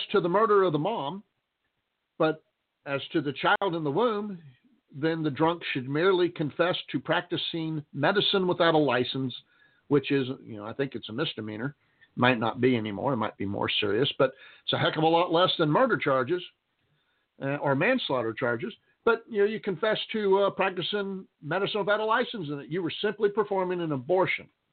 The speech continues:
on the unborn child that was in the car that you hit as a drunk. Now, of course, I'm being facetious. I'm not, I, I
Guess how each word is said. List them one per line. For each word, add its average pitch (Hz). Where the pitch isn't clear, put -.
on 139
the 139
unborn 151
child 135
that 120
was 120
in 131
the 160
car 123
that 117
you 127
hit 113
as 117
a 127
drunk. 170
Now, 247
of 254
course, 262
I'm 196
being 170
facetious. 139
I'm 120
not, 147
I, 320
I -